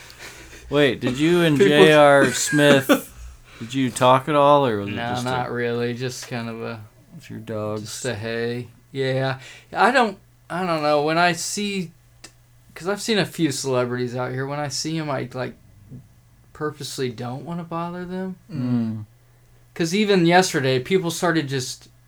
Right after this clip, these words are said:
Speaker 3: running past him and pointing and shouting his name out. And I'm like, "Man, that must not be."
Speaker 2: See, that's what I like to do.
Speaker 3: <laughs>
Speaker 2: I like to stare
Speaker 3: Uh,
Speaker 2: and
Speaker 1: Let 'em have it.
Speaker 2: not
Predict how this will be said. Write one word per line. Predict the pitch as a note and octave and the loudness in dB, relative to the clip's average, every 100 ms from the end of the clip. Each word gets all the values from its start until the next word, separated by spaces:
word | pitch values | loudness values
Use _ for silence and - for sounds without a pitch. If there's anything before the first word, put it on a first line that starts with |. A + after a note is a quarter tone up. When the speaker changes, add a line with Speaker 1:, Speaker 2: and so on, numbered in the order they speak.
| _ _ _ _ _ _ - | _ _ _ _ _ _ -10
Speaker 3:
running | C3+ C#3+ D#3 C#3+ | 0 2 2 -2
past | B2+ C3+ C3+ C3+ C#3+ | -2 0 0 -2 -6
him | B2 | -6
and | A#2+ | -8
pointing | - C#3 C3+ C#3+ C#3 C#3 | -10 -6 -4 -4 -4 -6
and | C3 B2 | -6 -8
shouting | - C3 C3 C3+ | -6 -6 -6 -6
his | B2+ A2 | -8 -10
name | B2 B2+ B2+ C3 | -8 -8 -6 -6
out. | C3 | -6
And | C3 | -8
I'm | B2+ B2 | -8 -10
like, | A#2+ | -12
"Man, | C3+ C#3 | -14 -14
that | C#3+ D3 A#2+ | -12 -14 -14
must | B2+ B2 - | -16 -16 -16
not | C3 B2+ B2 | -14 -14 -10
be." | B2+ B2 A2+ - _ | -8 -8 -10 -18 _
Speaker 2:
See, | - | -4
that's | D#3 A3+ | 0 2
what | G#3+ | 4
I | C#3+ D#3 | 4 4
like | B2+ A2 | 2 -2
to | - | -12
do. | - D2+ - _ - - - F#3 - - | -16 -18 -18 _ -12 -10 -8 -10 -12 -16
Speaker 3:
<laughs> | _ - - - - - - - | _ -20 -18 -12 -12 -14 -20 -4
Speaker 2:
I | C#3+ | 0
like | E3+ E3 E3 | 2 2 -2
to | B2 | -4
stare | - - F3 F#3 G3 G3+ G#3 | -4 -4 0 2 4 2 0
Speaker 3:
Uh, | D3+ D3 D3 D3+ C3+ B2+ _ _ _ | -6 -12 -12 -12 -14 -16 _ _ _
Speaker 2:
and | B2 A2 A2+ A#2+ | -14 -10 -8 0
Speaker 1:
Let | C#3 | 2
'em | E3+ E3+ | 4 6
have | C#3+ A#2 G2+ | 6 6 2
it. | B2 | -4
Speaker 2:
not | C#3 D3 D#3 | 0 0 0